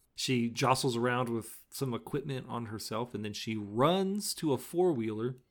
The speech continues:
grabs some kind of tank out of the back and switches it on, or switches it into her respirator. We should kinda, I guess, if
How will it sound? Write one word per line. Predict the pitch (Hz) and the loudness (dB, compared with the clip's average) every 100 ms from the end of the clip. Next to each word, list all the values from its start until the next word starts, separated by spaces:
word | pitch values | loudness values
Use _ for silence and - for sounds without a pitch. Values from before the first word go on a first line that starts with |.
| _ | _
grabs | 127 135 147 147 123 | 2 6 6 4 0
some | - 147 | -2 -2
kind | 139 131 | -2 0
of | 123 120 | 0 -2
tank | - 139 143 147 | -4 -2 -2 -2
out | 131 123 | -2 0
of | 117 | 0
the | |
back | 117 123 135 127 | 0 0 -2 -4
and | 110 | -8
switches | - - - 131 135 120 | -8 -6 -2 0 0 2
it | 123 | 2
on, | 113 113 123 147 135 | 0 -2 -4 -6 -4
or | 117 | -4
switches | - 127 120 113 | -2 -2 -2 -4
it | 117 | -2
into | 113 110 | -2 -4
her | 107 107 104 - _ - | -4 -4 -6 -12 _ 0
respirator. | 131 127 - 123 113 110 117 127 _ _ _ | 2 2 2 2 2 0 -2 -4 _ _ _
We | 156 | 2
should | 147 165 | 2 4
kinda, | 190 | 4
I | 156 131 | 4 4
guess, | 135 - - - | 2 0 -6 -6
if | - 123 | -2 -2